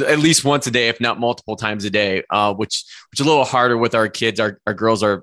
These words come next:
little bit better at it than, than our boys, but, uh, that, that's something we've definitely changed here over the last, uh, few weeks. Um, I know that I only have you for a finite period of time, and there's still, like, I'm looking at my list of questions, and I think we've covered half of it. So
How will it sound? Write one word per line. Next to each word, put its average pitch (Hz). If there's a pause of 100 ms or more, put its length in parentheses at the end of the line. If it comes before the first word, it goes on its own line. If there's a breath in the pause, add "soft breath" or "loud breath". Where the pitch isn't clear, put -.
little 113
bit 98
better 107
at 104
it 92
than, 95
than 104
our 101
boys, 92
but, -
uh, 92 (440 loud breath)
that, 127
that's 117
something 113
we've 107
definitely 107
changed 98
here 98
over 92
the 92
last, 92
uh, 90 (420)
few 95
weeks. 90 (640 loud breath)
Um, 110 (440 loud breath)
I 147
know 151
that 127 (200)
I 123
only 131
have 123
you 120
for 110
a 104
finite 117 (340)
period 113
of 104
time, 113
and 120
there's 131
still, -
like, -
I'm 123
looking 113
at 107
my 104
list 104
of 101
questions, 101
and 98
I 101
think 101
we've 101
covered 95
half 98
of 90
it. 90
So 117